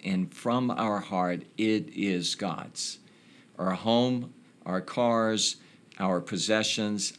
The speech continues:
our children, our families, it belongs to God.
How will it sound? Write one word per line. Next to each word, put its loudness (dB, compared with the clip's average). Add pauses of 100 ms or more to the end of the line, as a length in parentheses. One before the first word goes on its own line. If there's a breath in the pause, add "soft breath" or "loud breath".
our 0
children, 0
our -2
families, -2 (480 loud breath)
it 0
belongs 2
to -4
God. -6